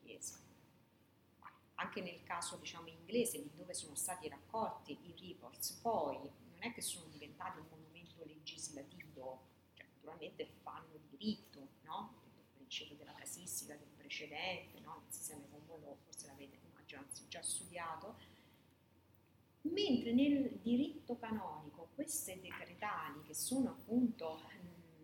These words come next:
hanno un'origine, come dire, giuri-, quasi giurisprudenziale, casistica,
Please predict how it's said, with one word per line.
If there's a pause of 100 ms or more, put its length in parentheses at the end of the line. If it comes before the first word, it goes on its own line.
(120)
hanno
un'origine,
come
dire,
giuri-,
quasi
giurisprudenziale,
casistica,